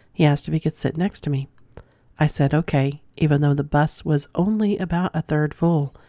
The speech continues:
He seemed a lot older than me, maybe thirty, thirty-five, but nice and friendly. He started asking me a lot of questions about myself, and he told me I was really pretty.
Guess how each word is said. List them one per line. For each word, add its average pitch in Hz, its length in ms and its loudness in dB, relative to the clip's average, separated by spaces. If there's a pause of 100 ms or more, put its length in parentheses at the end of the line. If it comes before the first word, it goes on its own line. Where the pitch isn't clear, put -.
(560)
He - 120 -2
seemed 254 280 4
a 247 100 6
lot 240 180 4
older 214 300 4
than 151 160 0
me, 139 280 0 (300)
maybe 147 280 2
thirty, 139 600 0
thirty-five, 135 680 0 (320)
but 214 160 2
nice 160 480 0 (140)
and 156 160 0
friendly. 127 420 0 (960)
He 220 100 2
started 208 300 4
asking 190 320 2
me 175 100 6
a 160 80 6
lot 156 300 4
of 190 80 0
questions 151 480 0
about 147 180 2
myself, 143 520 0 (400)
and 175 80 2
he 147 80 6
told 139 240 2
me 143 100 4
I 135 80 2
was 147 180 0
really 139 220 2
pretty. 135 420 0